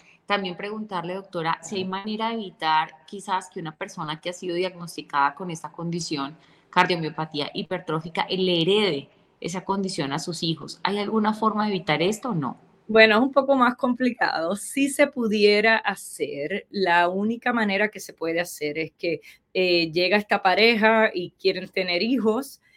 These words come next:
Speaker 2: eh, pues una de las cosas que se hace es predeterminación genética, que es básicamente si hacen un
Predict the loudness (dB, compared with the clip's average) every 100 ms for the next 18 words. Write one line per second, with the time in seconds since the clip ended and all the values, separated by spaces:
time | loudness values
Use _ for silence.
0 | _ -2 2 2 2 2 0 0 -4 -2
1 | 0 2 2 0 -4 -8 -6 -6 -6 -6
2 | -6 -2 -2 -2 -6 -6 -8 -8 -8 -2
3 | -2 -2 -4 -6 -4 -6 -6 -8 -6 -4
4 | -2 -4 -6 -8 -4 -2 -2 0 -4 -2
5 | -4 -2 -2